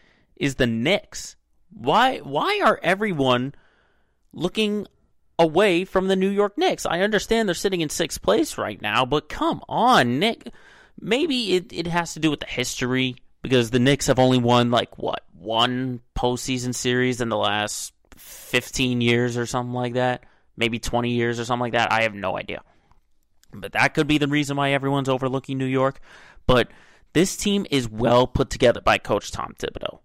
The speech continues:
I really do. I think they could do some damage all because of their defense right now. I mean, they're first in the defensive categories of points per game, field goal percentage, and three-pointers per game. And not only that, but they're very clean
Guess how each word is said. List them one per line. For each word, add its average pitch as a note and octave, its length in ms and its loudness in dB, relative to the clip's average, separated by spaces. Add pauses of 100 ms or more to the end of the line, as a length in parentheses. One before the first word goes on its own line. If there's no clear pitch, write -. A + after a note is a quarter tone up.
I A#2+ 80 4
really B2 360 2
do. - 200 -4 (580)
I A#2+ 80 0
think C#3 320 0 (220)
they C3 120 4
could E3 400 4
do F#3 160 -2
some D#3+ 240 -2
damage C#3+ 680 0 (420)
all B2 200 6
because C3+ 280 2
of B2+ 80 -2
their A#2 120 2
defense A#2+ 440 0
right C#3 180 4
now. C#3+ 300 0 (220)
I A#2+ 80 -8
mean, A#2 120 2
they're A2+ 100 2
first - 580 2 (540)
in A#2 340 2 (240)
the B2 100 4
defensive B2+ 480 0
categories B2 580 4
of - 240 -12
points E3 280 -2
per E3 120 0
game, C#3 360 0 (200)
field C#3+ 280 2
goal C#3 100 4
percentage, B2 600 -2 (360)
and B2+ 320 2 (160)
three-pointers - 800 -4
per - 140 -10
game. - 280 -10 (180)
And B2 120 -4
not C3+ 180 4
only E3+ 200 2
that, C3 340 2
but - 120 -6
they're A#2 120 0
very A#2+ 260 2
clean C#3 720 -2